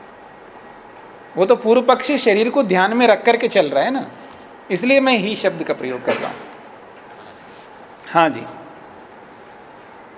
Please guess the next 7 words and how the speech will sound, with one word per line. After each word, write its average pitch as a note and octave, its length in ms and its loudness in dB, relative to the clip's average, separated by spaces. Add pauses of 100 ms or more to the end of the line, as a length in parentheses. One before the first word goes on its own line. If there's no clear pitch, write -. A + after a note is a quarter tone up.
(880)
तस्माद् B3 560 6
यह A#3 300 4
खलु B3+ 320 4
उक्तो A#3+ 580 4
हेतुः G#3+ 680 2
अहंकारः G3 840 4
प्रत्यगात्मनि। G3 1040 4